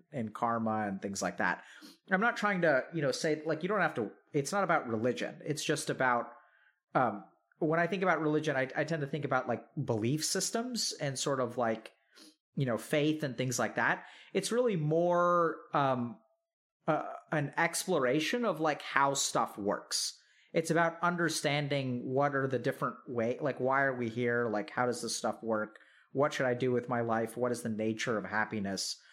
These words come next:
Where does happiness come from? Where does desire come from? You strike me as someone who would really, really enjoy and probably benefit from some amount of formal instruction in this kind of stuff.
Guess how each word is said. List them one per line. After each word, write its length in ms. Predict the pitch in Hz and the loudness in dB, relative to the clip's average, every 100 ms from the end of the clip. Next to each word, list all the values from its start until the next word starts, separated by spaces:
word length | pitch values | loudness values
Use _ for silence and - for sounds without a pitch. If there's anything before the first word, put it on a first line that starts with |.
| - | -6
Where 160 | 156 143 | 0 2
does 140 | 139 | 2
happiness 480 | 135 127 127 123 113 | 2 0 0 -2 -2
come 220 | - 113 | -2 -4
from? 260 | 113 113 107 | -2 -2 0
Where 140 | 123 | 0
does 180 | 123 113 | 0 -2
desire 540 | 110 101 107 101 104 98 | -2 -2 2 2 2 0
come 240 | 92 92 | -4 -4
from? 340 | 104 92 95 - - - - - | -4 -4 -4 -8 -16 -20 -12 0
You 180 | 165 | 0
strike 360 | 165 - 202 196 | 2 2 2 2
me 120 | 190 | 0
as 120 | 175 | 0
someone 380 | - 170 165 156 | 0 -2 -2 -2
who 140 | 147 143 | 0 0
would 200 | 135 120 | 0 -2
really, 360 | 139 147 139 | 0 2 0
really 500 | 120 127 127 123 117 | 0 0 0 -2 -2
enjoy 800 | 135 117 113 113 117 135 170 202 - - - | -4 -4 0 2 2 2 0 -4 -10 -20 -6
and 160 | 147 | -4
probably 520 | - 151 156 143 143 117 | 0 2 2 0 0 0
benefit 760 | - 113 127 147 196 220 - | 0 0 0 0 0 0 -2
from 180 | - 151 | -4 -2
some 280 | 127 156 147 | 0 0 0
amount 260 | 139 135 120 | 0 0 -2
of 80 | |
formal 500 | - - 131 131 131 | -4 -2 0 0 0
instruction 720 | 117 95 - - - - 190 | 0 -2 -4 -4 -4 -2 0
in 100 | 147 | -2
this 160 | 107 104 | -2 -4
kind 200 | - 85 | -4 -6
of 60 | - | -6
stuff. 340 | - - - | -8 -10 -12